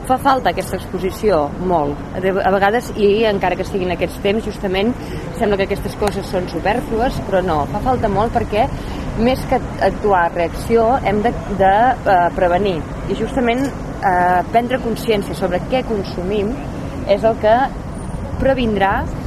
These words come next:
inversions o despesa futura en matèria de salut pública, en matèria de seguretat, en matèria, bueno, sobretot en matèria de sanitat pública, i realment tenir una societat i un, unes persones amb, amb unes condicions, eh,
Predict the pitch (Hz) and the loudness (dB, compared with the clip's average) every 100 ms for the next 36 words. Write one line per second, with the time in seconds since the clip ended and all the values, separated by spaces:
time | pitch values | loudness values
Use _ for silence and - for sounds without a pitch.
0 | - - 226 214 220 - 240 233 214 185 | -6 -2 2 2 2 0 2 2 0 -4
1 | 185 208 254 254 214 220 226 214 190 190 | -2 -2 -2 -4 0 0 2 0 0 0
2 | 190 190 185 190 - 220 196 214 214 208 | 0 -2 -2 -4 0 2 2 0 0 0
3 | 226 - - - - - 196 196 190 190 | 0 -2 -8 -8 -6 0 2 2 2 2
4 | 202 196 185 - 175 190 240 226 214 214 | 2 2 0 -2 -2 0 2 4 4 2
5 | 220 196 185 185 175 - 190 175 - 196 | 0 0 0 0 -2 -2 -2 -2 -4 -4
6 | 190 214 208 180 190 208 214 233 - - | -2 0 -2 0 0 2 2 2 -2 -4
7 | 196 190 185 - 226 208 170 160 156 180 | -2 0 -2 0 0 2 0 0 2 2
8 | 185 196 233 - - - - 190 202 196 | 2 0 0 -4 -6 -6 0 2 4 4
9 | 202 220 226 214 208 202 202 - 196 196 | 4 4 4 4 2 2 0 0 0 4
10 | 202 202 208 190 190 190 - 196 190 185 | 2 2 0 2 0 0 2 2 2 0
11 | 208 - 196 202 226 196 185 180 - 185 | -4 -2 0 0 2 2 2 0 -2 0
12 | 190 196 - 196 185 196 180 175 170 | 0 0 0 0 0 0 0 -2 -2